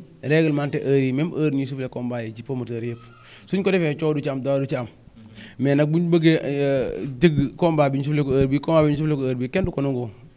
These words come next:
Ay wax la fi indi te yaakaar naa mën naa ñàkk. Man nag dama fay nekkatul pour kenn naan damay xeexal kenn wala damay waxal kenn, déedéet. Xam nga lu may wax? Lépp lu C N C def valable na pour ñëpp, na, nañ fexe mu valable pour ñëpp. Bu valable pour ñëpp nag, naa ci wax la ma xam.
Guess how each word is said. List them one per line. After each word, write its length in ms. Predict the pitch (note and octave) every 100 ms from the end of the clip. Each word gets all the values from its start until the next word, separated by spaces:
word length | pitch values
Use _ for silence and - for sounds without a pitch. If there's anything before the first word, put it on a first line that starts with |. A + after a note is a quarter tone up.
| _ -
Ay 100 | C#3+
wax 120 | C#3
la 60 | C#3
fi 100 | D3
indi 100 | C#3
te 60 | C#3+
yaakaar 260 | D3+ D#3
naa 100 | C#3
mën 100 | C3+ C#3
naa 140 | C#3
ñàkk. 180 | C3+ B2 - - _ - - - - - -
Man 140 | D3
nag 100 | F3+
dama 140 | F3 F3
fay 140 | F3
nekkatul 400 | F3 E3 D#3 D3
pour 160 | B2+ C#3+
kenn 240 | D3+ D3+
naan 140 | D3+ D3
damay 180 | D3
xeexal 260 | D3+ D3 C3+
kenn 240 | C#3+ C#3+
wala 140 | D3+ D3
damay 160 | D3
waxal 180 | D3 C#3+
kenn, 180 | C3 C3
déedéet. 240 | C3+ C#3+ C#3
Xam 100 | F3
nga 80 |
lu 60 | G3
may 100 | G3
wax? 200 | C#3+ G#2+ - - - -
Lépp 200 | E3 F3
lu 120 | F#3
C 100 | F3
N 120 | F3
C 160 | D#3+ D#3+
def 280 | D3 B2 - - _ _ _ - -
valable 380 | C3+ F3+ F3 D#3+
na 80 | D3
pour 120 | C3
ñëpp, 240 | C3+ D3 C#3+
na, 120 | F3
nañ 260 | F3+ F#3+ G#3+
fexe 200 | G#3 E3+
mu 100 | D3+
valable 300 | D3+ C#3+ C3+
pour 120 | B2+
ñëpp. 260 | B2+ B2 C3
Bu 100 | D3+
valable 320 | G#3+ G3 E3+
pour 140 | D3+
ñëpp 200 | D3+ D3
nag, 140 | D3 D3+
naa 160 | D#3
ci 120 | D3+
wax 160 | D3 D3
la 80 | C#3+
ma 80 | C3
xam. 160 | C3